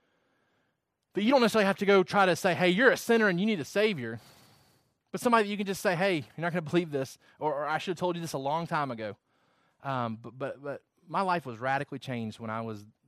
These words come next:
the age of whatever." Um, and, and I don't, I maybe don't always show that the best in this context, but I want you to kinda know that.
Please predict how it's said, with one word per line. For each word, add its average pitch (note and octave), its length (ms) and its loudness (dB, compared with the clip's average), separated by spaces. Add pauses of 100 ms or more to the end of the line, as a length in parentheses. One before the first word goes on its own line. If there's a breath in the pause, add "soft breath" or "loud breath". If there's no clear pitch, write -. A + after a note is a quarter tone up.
the B2 160 -14
age A#2 260 -10
of A2 300 -10 (240)
whatever." A2 460 -10 (680)
Um, G#2+ 420 -8
and, B2+ 160 -12
and C3 120 -6
I D3 120 -2
don't, C#3 160 -6 (100)
I D3 120 -4
maybe D#3+ 220 -2
don't C#3+ 220 -4 (100)
always C3+ 300 -4
show C#3+ 300 -6
that D#3 280 -2 (300)
the C3+ 80 -10
best C#3+ 460 -4
in C3 140 -8
this C#3 120 -8
context, D#3 580 -8
but A#2+ 120 -6
I - 20 -4
want B2+ 220 -8
you C#3 80 -10
to C3 80 -8
kinda B2+ 240 -10
know A2 260 -6
that. C#3 280 -6